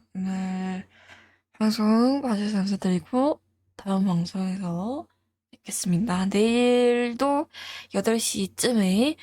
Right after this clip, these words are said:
올 것 같아요. 내일은 뭐 할지 모르겠네. 내일은 아마 방송 키고 고민하지 않을까? 뭐 할지 딱히 생각을 안 하긴 했는데 뭐 은호, 하은 오면은 에펙이나 패럴드 할 수도 있고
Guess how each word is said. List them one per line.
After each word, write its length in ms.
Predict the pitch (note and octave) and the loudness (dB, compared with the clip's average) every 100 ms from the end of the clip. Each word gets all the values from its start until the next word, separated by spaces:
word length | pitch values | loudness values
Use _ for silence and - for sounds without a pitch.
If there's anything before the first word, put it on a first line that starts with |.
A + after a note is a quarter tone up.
| - _ - | -20 _ -4
올 160 | G3 | -2
것 160 | - A#3+ | 0 -4
같아요. 680 | A#3 - A#3 A3+ B3 E4 _ _ _ | -4 -6 -2 2 2 0 _ _ _
내일은 720 | G3+ G3+ G#3+ G#3+ G#3+ G#3 G3+ | -2 2 2 2 2 0 0
뭐 140 | F3+ | 0
할지 260 | F#3+ F#3+ - | 0 0 -4
모르겠네. 680 | E3 F3 D#3+ F3 G#3+ C#4 _ _ _ _ _ _ _ _ _ _ _ _ | -2 0 0 2 0 -2 _ _ _ _ _ _ _ _ _ _ _ _
내일은 320 | - G3+ G3 F#3+ | -6 -2 0 0
아마 220 | F#3 F3+ | 0 0
방송 320 | - G3 A3+ | 0 0 0
키고 400 | - E4+ E4 E4 | 0 -2 0 0
고민하지 420 | B3+ G#3 A#3 A3+ | 2 4 4 2
않을까? 380 | A3 E3 - C4+ _ _ _ _ _ _ _ _ _ _ | 0 -2 -2 -8 _ _ _ _ _ _ _ _ _ _
뭐 80 | G#3+ | -6
할지 240 | G3 - A3 | -6 -6 -12
딱히 520 | - - - - E4 _ _ _ _ _ | -14 -18 -18 -20 -20 _ _ _ _ _
생각을 220 | B3 A3+ G3 | -6 -2 0
안 140 | F3 | 0
하긴 160 | F#3+ G3+ | 0 2
했는데 600 | G#3 F3+ E3+ F3 E3 - _ _ | 4 4 4 2 0 -6 _ _
뭐 340 | - F#3+ F3+ F#3 | -2 2 4 4
은호, 280 | G3+ A3+ G#3+ | 4 6 4
하은 260 | A#3+ A#3+ | 4 2
오면은 640 | F#3 F3 G3+ G3 F3+ E3+ - - - - - | 4 4 4 4 2 0 -4 -18 -20 -16 -6
에펙이나 560 | F#3 - A3 G#3 F#3+ | -6 -2 -2 0 0
패럴드 400 | E3+ A#3+ B3 A#3 | 0 -2 -2 0
할 100 | G3+ | -2
수도 220 | G#3+ - F3 | -2 -4 -6
있고 240 | - - | -6 -20